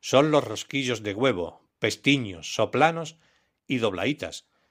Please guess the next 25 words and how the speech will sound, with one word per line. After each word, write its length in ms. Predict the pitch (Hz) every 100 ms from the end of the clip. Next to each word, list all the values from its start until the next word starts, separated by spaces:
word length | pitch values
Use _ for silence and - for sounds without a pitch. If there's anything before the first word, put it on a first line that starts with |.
| _ _ _
dulce 360 | 107 123 131 127
típicamente 720 | - 156 151 131 131 147 131
local 380 | 110 123 160 160
que 140 | 147
se 160 | - 123
elaboran 480 | 107 107 160 151 143
para 220 | 120 110
el 160 | 95 _ -
Día 300 | 123 147 139
de 100 | 104
Todos 340 | 120 107 95
los 160 | 101 -
Santos. 500 | 104 82 82 82 - _ _ _ _ _ _ _ _ _ _ - _ _ _
Y 140 | - 110
hasta 160 | -
aquí 380 | 110 123 135 - _ _ _ _ _ _
nuestro 340 | 104 107 - 110
humilde 300 | 123 143 147
homenaje 460 | 135 135 151 -
a 40 | 139
San 180 | - 113
Sebastián 520 | 117 104 - 123 117
de 100 | 107
los 140 | 101
Ballesteros 720 | 101 95 90 - 117 101 -